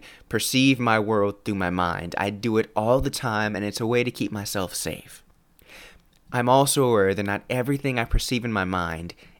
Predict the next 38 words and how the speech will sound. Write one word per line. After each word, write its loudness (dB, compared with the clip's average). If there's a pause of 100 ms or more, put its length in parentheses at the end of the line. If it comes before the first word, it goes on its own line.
(120)
is -4
inherently -6
accurate -6 (160)
and -8
objectively -8
true. -14 (1000)
And -6
so 2
as 2
I 2
felt 0
the -2
energy -2
swirl 0
in -2
my -2
mind -6
and -14
felt -2
all 0
I 2
was -4
perceiving, -8 (680)
I -8
took -2
a 0
deep -4
breath, 0 (460)
and -4
I 0
tried -2
to -4
drop -2
even -6
deeper -4
into -4
my -2
body, -8